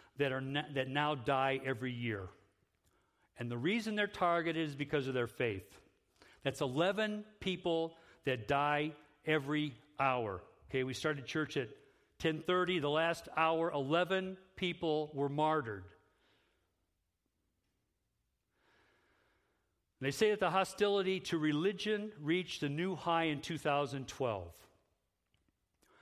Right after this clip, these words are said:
There's discrimination in a hundred and thirty-nine countries, almost three-quarters of the world's nation. Three-quarters of the world's nations are suffering persecution or discrimination.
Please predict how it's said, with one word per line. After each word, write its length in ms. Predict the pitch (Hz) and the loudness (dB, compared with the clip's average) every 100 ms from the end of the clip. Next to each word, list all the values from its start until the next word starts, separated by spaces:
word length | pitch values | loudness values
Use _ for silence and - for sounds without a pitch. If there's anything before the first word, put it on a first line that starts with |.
| - | -4
There's 160 | 160 151 | -2 -2
discrimination 840 | 175 - 208 190 185 190 - 170 | -4 0 0 2 0 0 0 0
in 140 | 156 | 0
a 100 | 143 | 0
hundred 400 | - 190 202 185 | 0 -2 -2 -2
and 100 | 170 | -4
thirty-nine 680 | - 180 170 160 156 147 131 | 0 -2 0 2 2 0 -4
countries, 600 | - 185 202 214 208 - - - - - - | -2 -2 -2 -2 -2 -6 -16 -20 -20 -16 -2
almost 320 | 170 175 - | 0 0 -2
three-quarters 600 | 185 226 214 202 190 156 | -2 -2 0 0 0 -2
of 80 | 160 | -2
the 60 | |
world's 500 | 156 160 170 170 139 | 0 2 2 0 -2
nation. 520 | 143 156 160 151 131 95 87 _ _ _ _ _ _ 151 - _ _ - - _ _ _ - | -2 0 0 -2 -6 -6 -12 _ _ _ _ _ _ -20 -20 _ _ -20 -20 _ _ _ -2
Three-quarters 540 | 185 220 208 208 175 | -2 2 0 0 2
of 60 | 180 | 0
the 80 | |
world's 320 | 170 175 160 147 | 2 2 0 0
nations 480 | 156 175 - 165 | 0 0 -2 -2
are 80 | 151 | -2
suffering 460 | 147 165 151 156 143 | 0 0 0 -2 -4
persecution 800 | 147 147 - 123 147 143 143 131 | -2 -2 -2 -6 -6 -4 -4 -4
or 80 | |
discrimination. 880 | 120 123 - 135 127 120 117 - 90 | -4 -6 -6 -4 -4 -4 -6 -8 -10